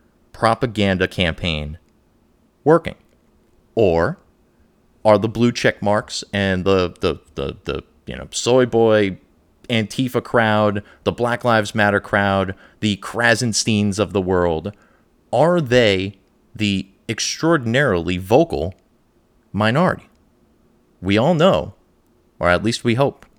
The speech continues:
some of us anyway, that there is a silent majority out there.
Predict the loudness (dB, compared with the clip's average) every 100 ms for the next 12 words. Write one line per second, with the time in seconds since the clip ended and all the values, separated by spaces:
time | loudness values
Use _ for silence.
0 | _ _ _ _ -12 -2 0 0 -2 -2
1 | -2 -2 -6 _ _ _ -2 -2 2 0
2 | 0 -4 -4 -6 -6 -2 0 0 -2 -2
3 | -4 0 0 0 -4 -6 -6 -10 -12